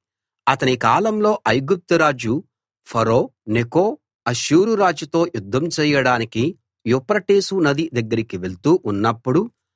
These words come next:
తనను యుద్ధంలో ఎదుర్కోవడానికి వచ్చిన రాజైన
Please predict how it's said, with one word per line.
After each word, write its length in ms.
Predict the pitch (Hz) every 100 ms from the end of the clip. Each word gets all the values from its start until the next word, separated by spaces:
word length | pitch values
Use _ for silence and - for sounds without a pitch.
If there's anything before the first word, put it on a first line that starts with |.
| _ _ _ _ _ -
తనను 300 | 127 180 226 214
యుద్ధంలో 540 | 117 104 175 208 208
ఎదుర్కోవడానికి 920 | 175 120 135 170 170 170 160 151 139 139
వచ్చిన 400 | 117 - 117 107
రాజైన 540 | 101 113 113 147